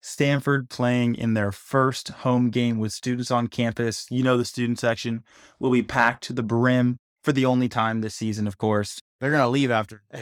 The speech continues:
Speaker 2: I, it's a Saturday.
Speaker 1: I'll be there as long as the game is competitive. And so I'm gonna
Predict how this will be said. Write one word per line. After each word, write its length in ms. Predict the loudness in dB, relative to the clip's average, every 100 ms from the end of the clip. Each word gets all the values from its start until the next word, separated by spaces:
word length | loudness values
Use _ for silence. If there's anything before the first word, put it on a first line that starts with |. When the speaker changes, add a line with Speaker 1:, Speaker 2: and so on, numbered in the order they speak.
| -2 0 0 -4 -4
Speaker 2:
I, 200 | -4 -4
it's 180 | -6 -10
a 40 | -8
Saturday. 360 | -4 -4 -4 _ -4
Speaker 1:
I'll 200 | 4 4
be 140 | 4 2
there 280 | 4 8
as 160 | 6 6
long 300 | 6 6 6
as 80 | 0
the 100 | -2
game 240 | 0 0
is 80 | -2
competitive. 680 | -4 0 0 0 -2 -4 -8 _ _ _ -2
And 140 | 0
so 160 | 6 6
I'm 320 | 8 6 4
gonna 480 | 2 4 2 0